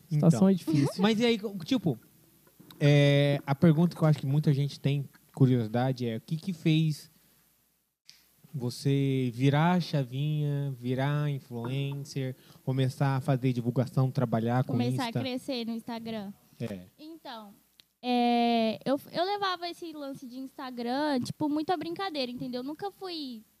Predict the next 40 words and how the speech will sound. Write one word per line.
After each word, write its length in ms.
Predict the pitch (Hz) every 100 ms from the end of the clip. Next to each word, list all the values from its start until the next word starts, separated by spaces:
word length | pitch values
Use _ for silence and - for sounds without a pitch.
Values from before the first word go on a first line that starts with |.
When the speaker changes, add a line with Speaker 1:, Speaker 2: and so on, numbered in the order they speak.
| _
Speaker 3:
"Pá, 260 | - 285 294
eu 120 | 277
quero 260 | - 262 269
ser 160 | -
isso." 380 | 285 247 233 -
Não 120 | 269
era 160 | 311 381
isso 140 | 320
que 60 | -
eu 40 |
tinha 140 | 262 269
na 80 | 247
minha 120 | 247
cabeça. 400 | 262 233 226 269
Eu 40 |
fazia 340 | - 320 359 392
só 100 | 440
por 160 | 480 539
fazer, 360 | 784 762 330
porque 140 | - 349
era 140 | 285
diversão, 640 | 262 269 285 381 320 254
entendeu? 340 | 240 247 226 226 _ _ - _
Ficava 280 | - 254 254
gravando 360 | 262 247 247
meus 240 | 254 247 226
vídeos. 600 | 220 233 262 233 214 226
Eu 100 | 240
lembro 300 | 240 233 247
que 80 | 269
eu 60 |
divulgava, 640 | 233 233 254 240 240 233 233 240 226 214 196 - _ _ _ _ - _ -
eu 120 | 233
divulgava, 600 | 220 214 233 226 220 214
assim, 220 | 226 - 233
as 120 | -
coisas 360 | 247 _ 220 _
que 80 | 254
eu 120 | 226
comprava, 760 | - 285 - - 233 269 233